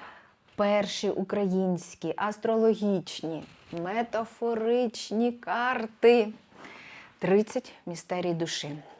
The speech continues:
і попросити, і попросити в неї підказку, що нам в цьому році на двадцяте лютого очікувати.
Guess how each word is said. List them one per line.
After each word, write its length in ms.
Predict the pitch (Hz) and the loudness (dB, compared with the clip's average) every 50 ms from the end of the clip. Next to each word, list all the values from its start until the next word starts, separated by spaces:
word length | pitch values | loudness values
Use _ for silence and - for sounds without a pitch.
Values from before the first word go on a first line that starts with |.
| - _ _ _ - - _ - - _ - | -20 _ _ _ -20 -20 _ -20 -8 _ 0
і 80 | 226 | 0
попросити, 1040 | 226 - 262 262 262 - 302 311 302 - - - 214 190 175 175 180 - 220 247 254 269 - _ _ _ _ _ _ _ - _ _ _ _ _ _ _ _ _ _ _ _ _ _ _ _ _ _ _ _ _ | 2 2 2 0 0 0 -2 -2 0 -2 0 0 0 0 0 -2 -2 0 0 0 0 -4 -10 _ _ _ _ _ _ _ -20 _ _ _ _ _ _ _ _ _ _ _ _ _ _ _ _ _ _ _ _ _
і 100 | 240 254 | 0 2
попросити 800 | 247 - 262 262 - - 277 262 - - 233 214 185 185 - 180 | 2 4 2 2 2 2 0 0 0 2 2 2 4 2 2 0
в 120 | 170 170 | 2 2
неї 460 | 170 170 180 185 208 240 247 262 277 269 _ _ | 2 2 2 2 2 2 2 2 0 -2 _ _
підказку, 1080 | - 190 262 254 - - _ - 196 196 190 190 190 190 - - - - 196 202 208 208 196 - - _ | -2 0 0 0 -2 -8 _ -8 -6 -6 -6 -6 -6 -8 -10 -12 -8 -6 -4 -4 -4 -4 -6 -8 -14 _
що 500 | - - - - - - 202 214 233 240 | -20 -20 -20 -12 -6 -4 -2 0 2 2
нам 640 | 240 214 185 180 185 185 185 185 190 196 202 208 202 - - | 2 2 0 0 -2 -2 -2 -2 -2 -4 -4 -4 -6 -8 -14
в 120 | _ - - | _ -6 -2
цьому 340 | 202 196 196 202 202 196 | 0 2 2 2 2 2
році 440 | 196 196 196 196 196 196 - - 214 | 0 0 0 0 -2 -2 -4 -4 -4
на 160 | 202 185 180 | -2 -2 -4
двадцяте 560 | 180 175 175 180 175 - 202 220 226 220 214 208 | -4 -4 -4 -6 -6 -4 -4 -6 -4 -4 -2 -2
лютого 540 | 185 175 185 208 202 226 214 196 196 - | 0 0 0 0 -2 -4 -4 -4 -4 -6
очікувати. 800 | - 196 - - - 175 - - 151 151 175 202 196 - - - | -6 -8 -8 -8 -8 -8 -6 -8 -8 -8 -8 -8 -10 -10 -12 -14